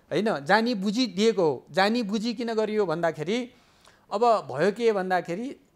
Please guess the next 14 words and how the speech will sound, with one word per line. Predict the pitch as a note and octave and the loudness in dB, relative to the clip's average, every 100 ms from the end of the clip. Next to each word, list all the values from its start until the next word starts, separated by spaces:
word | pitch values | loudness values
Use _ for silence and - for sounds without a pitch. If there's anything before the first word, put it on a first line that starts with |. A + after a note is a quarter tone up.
| - | -10
नेपालका | D3 F3+ A3 A3+ A#3 | -6 0 2 2 0
उद्योगहरूको | G#3 F3+ F#3+ F3 F3 | -2 0 0 0 0
सन्दर्भमा, | - D3+ C3 A2 | -4 -6 -6 -6
नेपालका | C#3+ F3 G3+ G3+ | -4 0 0 0
उद्योगको | G3+ E3+ G3 G3 | -4 -4 -4 -2
व्यापार | E3+ E3+ F3+ F#3 | -2 -2 -2 -2
कति | G#3 A3 | -4 -6
छ? | G#3 G3 _ _ _ _ _ _ | -10 -12 _ _ _ _ _ _
त्यो | F3 | -4
रेकर्ड | F3 F3+ F#3 | -2 0 0
त | F#3 | 0
हुन्छ | D#3 D#3 | 0 0
नि | A3+ | 0
हामीसित। | G#3+ A3 A3+ | 0 -4 -6